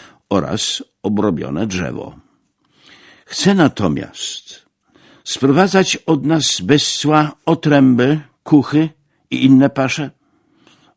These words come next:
oraz drzewo okrągłe. Agrariusze niemieccy twierdzą, że Rzesza pod względem produkcji zboża jest samowystarczalna i nie potrzebuje zboża zagranicznego. Moim zdaniem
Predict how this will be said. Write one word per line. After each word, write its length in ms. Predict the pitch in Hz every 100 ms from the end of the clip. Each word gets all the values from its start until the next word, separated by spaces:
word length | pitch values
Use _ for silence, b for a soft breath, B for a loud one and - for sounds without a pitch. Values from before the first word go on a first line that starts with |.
| -
oraz 300 | 139 135 -
drzewo 460 | 76 82 73 71
okrągłe. 520 | 87 - 82 73 71 64 _ _ _ _ _ _ b b b b b b b b
Agrariusze 720 | - 92 104 101 98 110 113 107
niemieccy 480 | 104 104 - -
twierdzą, 460 | 110 104 95 95 113
że 160 | 98 95
Rzesza 460 | 85 76 - 90
pod 240 | - 92 78
względem 460 | 78 104 101 92
produkcji 480 | - 85 80 - 123
zboża 400 | 135 135 139 98
jest 220 | 87 92
samowystarczalna 1080 | - 92 98 90 92 92 85 85 73 73 110 b b b b b _ -
i 160 | 180
nie 140 | 180 175
potrzebuje 580 | 151 - 117 71 64 67
zboża 360 | 64 67 67
zagranicznego. 960 | 67 71 69 65 65 - 76 67 78 101 - _ _ _ _ _ _ _ _ _ _ _ _ _
Moim 280 | - 147 127
zdaniem 580 | 101 117 113 110 98 92